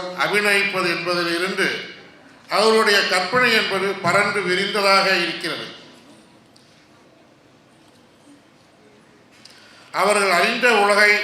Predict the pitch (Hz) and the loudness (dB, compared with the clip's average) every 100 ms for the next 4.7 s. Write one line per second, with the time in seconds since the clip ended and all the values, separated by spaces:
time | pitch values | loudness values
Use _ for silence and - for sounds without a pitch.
0 | - - 160 196 196 196 180 165 202 226 | -6 -8 -6 -6 -4 -6 -6 -4 -4 -2
1 | 220 214 208 - - - - - - - | -2 -4 -10 -18 -20 -20 -20 -20 -20 -20
2 | - - - - - 147 170 220 262 262 | -20 -20 -20 -20 -20 -8 0 2 2 2
3 | 202 208 208 202 202 196 - 185 190 - | 2 2 2 2 2 -4 -4 -4 -4 -8
4 | 185 202 208 190 185 180 | -6 -4 -2 -4 -4 -4